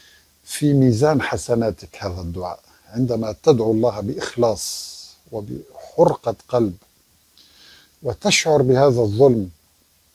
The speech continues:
وتقول: "يا رب، انصرني، إني مغلوب فانتصر". هذه الحالة، أخي الحبيب، هي من أعلى درجات الإيمان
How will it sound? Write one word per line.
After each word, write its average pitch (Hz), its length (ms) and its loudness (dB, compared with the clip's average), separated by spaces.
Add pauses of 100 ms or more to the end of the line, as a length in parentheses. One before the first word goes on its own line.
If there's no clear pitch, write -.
(680)
وتقول: 139 500 0
"يا 139 120 8
رب، 135 240 2
انصرني، 113 560 0 (1500)
إني 160 340 6
مغلوب 127 600 6
فانتصر". 113 800 -2 (2750)
هذه 220 420 6
الحالة، 180 500 0
أخي 139 320 -6
الحبيب، 117 540 -6 (1500)
هي 196 380 4
من 170 220 2 (260)
أعلى 180 380 4
درجات 139 540 0
الإيمان 156 640 -2